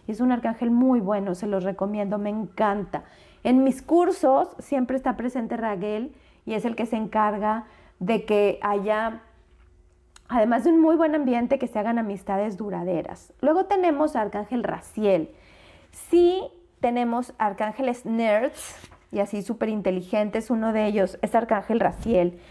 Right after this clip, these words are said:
porque dentro de los arcángeles también están los nerds. Y así como los, en México decimos los cuerdas, así los inteligentes. Raziel es uno de ellos. Se cuenta que Raziel estuvo tan cerca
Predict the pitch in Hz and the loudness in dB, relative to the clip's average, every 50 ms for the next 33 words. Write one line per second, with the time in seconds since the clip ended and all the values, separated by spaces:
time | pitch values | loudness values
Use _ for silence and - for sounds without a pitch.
0 | - - - - 208 202 220 214 220 226 226 233 294 294 294 269 254 220 190 214 | -18 -12 -6 -4 -4 -2 0 0 0 -2 0 2 2 4 4 2 2 -2 -2 -2
1 | 208 226 254 226 240 240 226 220 196 196 214 - 226 202 208 196 214 185 240 339 | -2 0 0 0 0 0 -2 -4 -4 -4 -4 -2 -2 -2 0 0 -2 2 2 4
2 | 392 403 320 185 - - - - - - - 175 190 185 185 - 214 202 170 208 | 4 4 2 0 -2 -10 -20 -20 -16 -10 -6 -4 -4 -4 -4 -6 -8 -4 -2 2
3 | 247 247 226 180 - 170 - - - _ - - - - - - - 226 240 226 | 2 2 2 2 0 -2 -4 -8 -20 _ -20 -20 -20 -20 -12 -6 -2 0 0 0
4 | 208 254 285 - 277 262 262 240 208 214 240 226 196 - - - - 214 214 208 | 0 0 0 2 2 2 0 0 -2 -2 0 0 0 -2 -4 -8 -2 0 2 2
5 | 190 175 175 - - - - - 180 175 - 202 175 175 170 175 175 - - 208 | 2 2 -2 -4 -6 -10 -8 -12 -12 -8 -4 0 2 2 2 2 0 -4 -6 -4
6 | 202 190 185 180 175 175 - - 185 170 160 - 180 180 - - - - - - | -2 0 0 0 0 -2 -2 -2 -2 -2 -2 -4 -6 -8 -8 -10 -20 -20 -20 -20
7 | - - - - 226 240 240 240 - 262 240 240 254 254 - 262 240 233 220 220 | -20 -18 -8 -2 0 0 0 2 0 0 2 2 0 -2 -2 -2 -2 -2 -2 -2
8 | 208 208 208 202 202 202 175 175 175 170 - - - - - 214 196 - 220 214 | 0 2 2 4 2 2 2 0 -2 -4 -10 -16 -14 -6 -4 -4 -2 0 -2 -2
9 | 208 - 254 247 262 247 220 214 202 196 - - 220 208 202 202 220 320 - - | 0 0 -2 0 0 0 0 0 -4 -4 -4 -4 0 0 2 2 0 0 -4 -8
10 | - _ - _ - 180 - - 214 226 226 226 - - 285 294 311 320 311 - | -20 _ -20 _ -18 -14 -8 -2 -2 0 0 0 -2 0 0 2 4 4 4 4
11 | 320 262 240 226 180 - 185 175 165 170 | 2 2 2 0 -2 -4 -4 -6 -6 -8